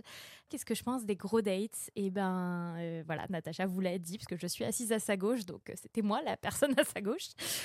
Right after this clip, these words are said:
au cas où, euh, au cas où c'était pas clair. Mais effectivement, c'est ce qui s'est passé, euh, avec mon chéri. Il m'a proposé très vite, euh, d'aller au mariage, euh, d'un de ses, euh, très proches amis. Et c'était, euh,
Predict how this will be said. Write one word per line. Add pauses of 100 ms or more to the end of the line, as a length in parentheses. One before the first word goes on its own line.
(220)
au
cas
où,
euh,
au
cas
où
c'était
pas
clair. (140)
Mais
effectivement,
c'est
ce
qui
s'est
passé,
euh, (680)
avec
mon
chéri.
Il
m'a
proposé
très
vite,
euh,
d'aller
au
mariage,
euh,
d'un
de
ses,
euh, (160)
très
proches (200)
amis. (840)
Et
c'était,
euh,